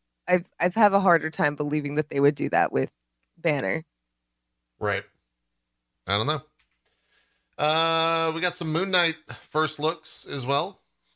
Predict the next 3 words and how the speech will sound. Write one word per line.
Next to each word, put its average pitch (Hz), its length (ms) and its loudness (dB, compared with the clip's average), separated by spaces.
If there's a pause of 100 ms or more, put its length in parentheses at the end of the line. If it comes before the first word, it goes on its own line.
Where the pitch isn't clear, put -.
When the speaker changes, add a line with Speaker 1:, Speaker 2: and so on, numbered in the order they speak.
(1300)
Speaker 2:
There's 120 160 -4
Oscar 127 360 -2
Isaac 131 300 -2